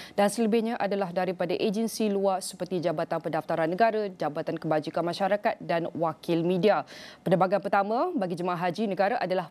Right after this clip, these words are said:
pada dua puluh satu Mei dua ribu dua puluh tiga bulan ini mulanya, manakala penerbangan pulang terakhir adalah pada satu Ogos dua ribu dua puluh tiga dan sebanyak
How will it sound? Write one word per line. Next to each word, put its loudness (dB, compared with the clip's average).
pada -2
dua -2
puluh -2
satu 0
Mei 4
dua 0
ribu -2
dua 0
puluh -4
tiga 0
bulan 0
ini 0
mulanya, 0
manakala -4
penerbangan -4
pulang 0
terakhir -2
adalah 0
pada 0
satu 0
Ogos -2
dua 0
ribu -2
dua -2
puluh -2
tiga 0
dan -2
sebanyak -2